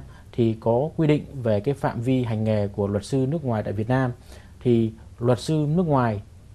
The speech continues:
ờ, tại Việt Nam thì có quyền hành nghề khi mà được, ờ, Bộ Tư pháp cấp cái giấy phép, ờ, hoạt động tại Việt Nam, giấy phép hành nghề tại Việt Nam. Và thứ hai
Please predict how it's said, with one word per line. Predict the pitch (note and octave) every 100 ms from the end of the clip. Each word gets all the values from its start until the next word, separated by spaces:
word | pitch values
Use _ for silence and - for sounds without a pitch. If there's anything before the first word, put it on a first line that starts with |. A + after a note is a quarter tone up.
| -
ờ, | - G#2 G#2 G2+ G#2 G#2 G#2+ -
tại | B2+ - F2 - G2+ G#2
Việt | A#2
Nam | C#3 C3+ B2+ - - -
thì | - A2+ G#2
có | A#2+ C3+
quyền | C#3 A#2+
hành | A2+ A2+
nghề | A#2+ A2 G2 - - -
khi | - D3 C#3+
mà | C3 A2 G#2
được, | A2 G2+ - A2
ờ, | G2+ G2 G2+
Bộ | B2 B2 B2
Tư | C3
pháp | - F#3 - - - - -
cấp | G3+ - -
cái | D3 D3 C3+ - - A#2
giấy | A2+ C#3
phép, | E3 F#3 - B2 A#2+
ờ, | A#2 A#2 A2+ A2 G#2+
hoạt | A2+
động | A2+ -
tại | G2+
Việt | A#2
Nam, | B2+ C3 A#2+ - -
giấy | A#2
phép | C#3+ E3
hành | A2+
nghề | A2 G#2+
tại | G#2
Việt | G#2+
Nam. | B2+ B2+ A2+ - - - - -
Và | - B2
thứ | B2 C#3+ E3+
hai | E3 E3+ D#3+